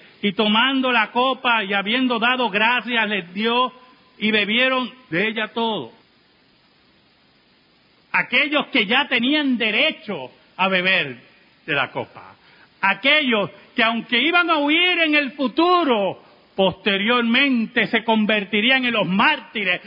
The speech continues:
y en los valientes del Evangelio, que no tuvieron miedo ante la muerte, ante la hoguera, ante los leones,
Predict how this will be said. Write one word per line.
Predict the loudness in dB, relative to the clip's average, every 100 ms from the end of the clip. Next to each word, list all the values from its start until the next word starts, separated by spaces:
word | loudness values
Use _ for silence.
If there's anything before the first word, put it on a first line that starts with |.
| -6
y | 0
en | 0
los | 0 0
valientes | 0 2 2 2 0 -2 0
del | 0
Evangelio, | 0 -2 0 0 0 0 -6 -8 -14 -20 -20 _ _ -20 -20 -10 0
que | 2
no | 2 2
tuvieron | 0 2 2 2 0
miedo | 0 2 2 2 0 -4 -6 -12 -20 _
ante | -2 0 0 0 0
la | 2 0
muerte, | 2 2 0 -4 -6 0 0 0 -4 -12 -2
ante | 0 0 -2 0
la | 0
hoguera, | 0 2 2 2 0 0 -2 -4 -8 -2
ante | 0 0 0 0
los | 0
leones, | 0 2 4 4 4 0 -6 -8